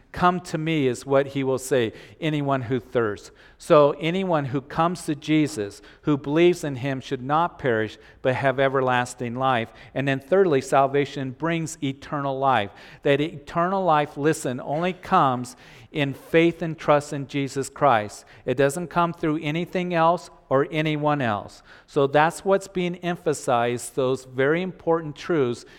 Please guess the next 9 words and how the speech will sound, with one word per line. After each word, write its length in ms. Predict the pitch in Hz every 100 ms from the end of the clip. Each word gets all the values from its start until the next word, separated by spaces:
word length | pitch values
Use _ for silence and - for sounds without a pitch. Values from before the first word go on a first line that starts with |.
| - -
that 100 | 131
we 140 | 139
will 80 | 131
have 280 | 135 147 143
in 100 | 139
the 80 | 135
scriptures 560 | - 151 147 120 117
concerning 540 | - 123 - 131 123 120
salvation. 800 | - 120 117 120 117 - 95